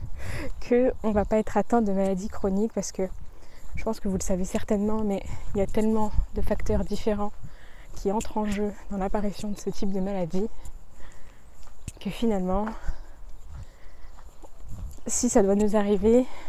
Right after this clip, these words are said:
on peut malheureusement pas y échapper. Mais par contre, on va mettre en œuvre tout ce qui va être à notre portée pour pouvoir prévenir ce type de maladie. Et peut-être aussi, tout simplement, lorsqu'on en a dé-, on est déjà atteint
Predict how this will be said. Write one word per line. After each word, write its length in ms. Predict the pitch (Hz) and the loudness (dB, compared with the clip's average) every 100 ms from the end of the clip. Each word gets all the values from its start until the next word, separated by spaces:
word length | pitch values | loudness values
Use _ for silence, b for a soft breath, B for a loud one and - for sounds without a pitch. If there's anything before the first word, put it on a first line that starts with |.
| B | B
on 80 | 202 | 0
peut 120 | 208 | -2
malheureusement 460 | 202 196 190 196 196 | -4 -2 -2 -2 -2
pas 180 | - 202 | -2 0
y 140 | 196 | 0
échapper. 300 | 190 190 - - - B 104 B B B B B B B B B | 0 -2 -2 -4 -2 B 0 B B B B B B B B B
Mais 100 | 208 | 0
par 180 | 202 202 | 2 2
contre, 200 | 247 240 | 2 0
on 40 | 202 | 0
va 120 | 185 | 0
mettre 280 | 208 - 208 | 2 0 0
en 120 | 202 | 2
œuvre 440 | 208 220 214 B B B - - - - | 2 2 2 B B B -4 -6 -6 -2
tout 120 | 233 | 0
ce 100 | - | 0
qui 120 | - | 0
va 100 | 185 | 0
être 200 | 180 - - - B B B B | -2 0 -2 0 B B B B
à 80 | 202 | -2
notre 220 | 185 180 | -2 -2
portée 440 | - 277 - 226 285 B B B B B B B B B B - | -4 -6 -2 -2 0 B B B B B B B B B B 0
pour 160 | - 262 | 2 2
pouvoir 420 | - 190 208 226 | 0 2 2 0
prévenir 420 | - 220 202 226 | -2 0 2 2
ce 120 | - 220 | 0 -4
type 220 | - 202 | -2 -2
de 100 | 190 | -2
maladie. 560 | 170 170 170 - 220 240 - - B B B | -2 -2 -6 -2 -2 -2 -6 -6 B B B
Et 80 | 214 | -4
peut-être 600 | 202 196 - 233 - - - | -2 0 0 2 8 8 8
aussi, 420 | 185 - 226 240 - - | 2 2 0 0 -2 -4
tout 100 | - | 0
simplement, 380 | 190 175 190 208 | 0 2 0 2
lorsqu'on 320 | 196 - 185 | 0 2 2
en 80 | 175 | 2
a 60 | |
dé-, 240 | 165 185 196 | 0 2 2
on 100 | 202 | 0
est 60 | 196 | 0
déjà 340 | 190 214 208 | 2 2 2
atteint 320 | 202 196 214 | 0 0 0